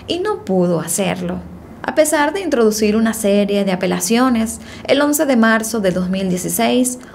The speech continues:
un juez federal confirmó la sentencia de pena de muerte de Krista. Sin embargo, desde ese año no se ha llevado su ejecución, y en junio de dos mil veintiuno, la madre de Colin Slidmer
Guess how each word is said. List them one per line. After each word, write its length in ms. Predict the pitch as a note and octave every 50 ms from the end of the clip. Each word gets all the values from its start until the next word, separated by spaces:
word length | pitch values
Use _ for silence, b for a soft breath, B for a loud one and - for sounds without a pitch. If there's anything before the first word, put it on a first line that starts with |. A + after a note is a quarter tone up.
| B -
un 120 | D4 F#4
juez 300 | F4+ - C#4+ C4+ C4+ C4+
federal 400 | - C4 B3 G#3+ G3 G3 G3 G3
confirmó 480 | G3 A#3 G#3+ G#3 G3 F#3+ F3 F#3 F#3 F#3
la 100 | G3+ G3
sentencia 680 | G3 - F#3 F3+ F3+ - G3+ G3+ G3+ G3+ G3 - F3
de 100 | E3+ F3
pena 280 | F3 - G3 G3 F#3+ F3+
de 100 | F3+ F3+
muerte 400 | F#3+ G#3 G#3+ A#3 A#3 - G3 F#3
de 100 | F#3+ F#3+
Krista. 480 | - G3 G#3 G#3 - - - - - - B B B B B B B B
Sin 200 | B - D#4 D#4+
embargo, 480 | D#4 D4 A#3+ A#3+ A3 G#3+ G#3+ G#3+ A#3 A#3
desde 400 | G#3 A3 G#3+ E3+ F#3 F#3 F#3 F#3
ese 240 | F#3 - F3+ F3 G3
año 460 | A3+ C4 C#4 A#3 G#3 G3 F#3+ G3 - B B B B
no 140 | G#3+ C4 D4+
se 140 | C4+ F#4
ha 40 | G4
llevado 500 | F#4 F#4 F4 - A3+ G#3 G#3 G#3 G#3 G#3
su 200 | G#3 - - G3+
ejecución, 800 | F#3 F3+ F#3 F3+ F3+ F3+ F#3 - - G#3+ G3 G3 G#3+ G#3 G3+ G#3 - - B B B B B B B
y 100 | B G3+
en 120 | G3+ G3 G3+
junio 360 | G#3+ B3 C4 B3+ A3+ G#3 G3
de 140 | F#3 F#3+ F3+
dos 180 | F#3 F#3 F3+
mil 160 | G3+ G3 F#3+ F#3+
veintiuno, 720 | F3+ F#3 F#3 F3+ - F#3+ A3+ C4+ D4 B3+ G#3+ G3+ G#3 G3+ B B B B B B
la 140 | B - C4+
madre 320 | C4+ C#4+ C#4+ D#4 E4+ F4+ F4
de 140 | D#4+ A3+
Colin 460 | - - G3+ G3 G3+ G3+ G3+ G#3 G#3 F#3+
Slidmer 640 | G3 - G3 A3 A#3+ B3+ A#3+ G3+ F3+ F3+ F#3 F#3